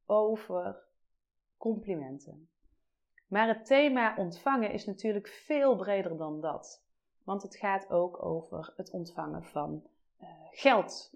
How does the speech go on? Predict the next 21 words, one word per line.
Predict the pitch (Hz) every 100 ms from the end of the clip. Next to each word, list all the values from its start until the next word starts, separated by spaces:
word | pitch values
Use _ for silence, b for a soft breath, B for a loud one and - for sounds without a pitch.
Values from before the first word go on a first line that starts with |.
| -
Het | -
gaat | - 165 -
ook | 170 170 175
over | 170 170
het | 170 -
ontvangen | 170 165 - 170 165 160
van | - 156 160 160 _ _
spullen. | _ - - - 240 170 165 - _ _ _ -
Ehm, | 165 165 180 170 170 170 190 _ _ _ _ _ _ _
denk | 175 180 202 190
bijvoorbeeld | 196 - 185 180 165 165 175 175
aan | 175 170 170
hoe | 160 180 208
je | 190
dat | 165 151 -
doet | 180 202 -
als | - 175 -
iemand | 202 190 175 175
tegen | 170 160 -
je | 156 156 151 151 156
zegt, | - - 170 170 - -